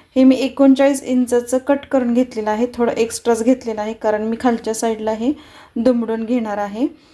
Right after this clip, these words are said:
आणि जो वरचं, अ, मी अगोदरच कट केलेलं होतं कापड, हे जे अस्तर आहे, ते एक स-, सव्वा दोन मीटरपर्यंत अस्तर आहे.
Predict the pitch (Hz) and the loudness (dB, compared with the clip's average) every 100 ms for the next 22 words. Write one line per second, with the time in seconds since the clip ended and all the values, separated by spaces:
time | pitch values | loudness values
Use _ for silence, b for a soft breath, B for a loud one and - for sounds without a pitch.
0 | b b 180 196 196 196 196 202 202 190 | b b -6 -4 -4 -4 -4 -4 -6 2
1 | 233 247 262 262 269 262 - 226 226 226 | 4 4 2 -2 -2 -2 -2 -4 -6 -10
2 | - - 226 240 233 233 247 254 - 247 | -14 -10 -8 -2 0 2 0 -2 -2 -4
3 | 247 233 214 214 220 214 208 208 202 226 | -2 -4 -4 -4 -6 -6 -4 -4 -2 -4
4 | 294 B B B B 262 240 269 285 - | -6 B B B B 0 2 2 0 -4
5 | 269 269 254 254 - _ _ _ 240 233 | 0 0 0 -2 -4 _ _ _ -4 -4
6 | - - 262 240 233 - 233 269 240 233 | -4 0 2 4 2 -2 0 2 2 2
7 | 247 254 247 240 240 240 233 226 233 - | 2 0 0 -2 -2 -4 -2 -2 -4 -4
8 | 220 214 196 208 | -4 -4 -4 -6